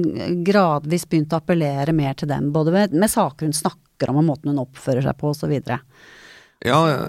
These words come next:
Speaker 2: ja, altså, jeg, jeg, jeg, nå så jeg altså på den regjeringserklæringen som kom da, eller plattformen som de har lagt frem,
Speaker 1: Mm.
Speaker 2: eh, sammen med da Moderatene og, og Venstre, og den, den er jo, eh,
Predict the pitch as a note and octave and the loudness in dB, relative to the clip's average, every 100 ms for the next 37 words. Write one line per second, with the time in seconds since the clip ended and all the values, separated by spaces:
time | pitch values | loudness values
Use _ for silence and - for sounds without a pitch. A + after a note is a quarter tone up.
0 | - C#3 E3 F3+ C#3+ C3+ C3+ C#3 - _ | -2 0 2 2 0 0 0 0 -4 _
1 | _ _ _ _ _ - - - D3 C3 | _ _ _ _ _ -4 -4 0 0 0
2 | A#2+ C3 B2+ A2+ G#2 A#2 A2+ A2+ G#2 F#2+ | 2 4 4 2 2 2 2 2 2 0
3 | G2 F#2+ - - - _ _ _ A2+ A2 | -2 -2 -4 -6 -12 _ _ _ -6 0
4 | A2 G#2 C3 F3+ D3 C3 - A2 F3+ G3+ | 2 2 0 0 0 -2 0 -2 0 2
5 | B2+ A#2+ G#2+ - - G2+ D3 D3 A#2 A2+ | 2 0 -2 -4 -2 0 0 -2 0 0
6 | A2 G#2+ - A2 B2+ A3+ G3+ G3 - - | 0 -2 -2 -2 0 0 0 -2 -10 -20
7 | - - A#2 G#2+ F#2+ - G#2 G#2 A2 G#2 | -18 -6 -2 0 0 0 2 2 2 4
8 | F#2+ G2+ G#2 F2+ - G2 G2+ G2+ A1+ G2+ | 4 2 2 2 0 0 2 0 0 0
9 | F#2+ - - C#3+ C#3+ A#2+ A#2 G#2+ - F#2+ | 0 -2 2 2 4 2 0 -2 -2 -2
10 | A#2 B2 F#2+ G#2 C3+ - - A#2 G#2+ G#2+ | 0 0 0 2 2 2 0 0 2 0
11 | G#2 | 0